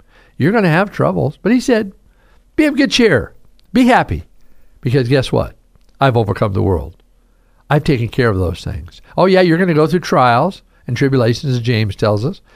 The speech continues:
You're gonna have things, you're gonna have things go sour, and you're probably gonna have a bad attitude sometimes, and you're probably gonna, uh, make some poor choices. You're gonna sin sometimes. But I'm there for you. I went to the cross for you. I've nailed those sins to the cross.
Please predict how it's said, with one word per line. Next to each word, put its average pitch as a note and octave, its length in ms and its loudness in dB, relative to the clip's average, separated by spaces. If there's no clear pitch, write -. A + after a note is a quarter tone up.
You're D3 140 0
gonna F3 120 2
have D#3+ 160 2
things, E3+ 260 0
you're D#3 140 2
gonna D3+ 140 2
have D#3 160 -2
things D3+ 340 -2
go D#3 160 2
sour, D#3 400 2
and C#3+ 120 0
you're E3 80 2
probably E3+ 260 0
gonna D3+ 100 2
have D3+ 100 2
a C3 40 -6
bad D3+ 220 2
attitude D3+ 400 0
sometimes, D#3 520 -2
and C#3 80 -2
you're E3 100 2
probably E3 280 0
gonna, C#3+ 260 -2
uh, C3 100 0
make D#3 220 0
some B2 180 -4
poor F3+ 300 0
choices. D3 440 0
You're D3 120 2
gonna D3+ 120 0
sin E3+ 400 -2
sometimes. C#3+ 720 -2
But A#2 100 -2
I'm F3 160 0
there D#3 160 2
for A#2+ 240 0
you. D3 200 0
I C3 100 0
went D#3+ 160 -2
to F3+ 60 -6
the D#3 80 -2
cross C#3 360 0
for A#2 240 -2
you. D3 180 -2
I've C3+ 140 0
nailed D#3 300 2
those D3 200 0
sins E3 300 -2
to - 140 -6
the B2 80 -2
cross. C3+ 500 -2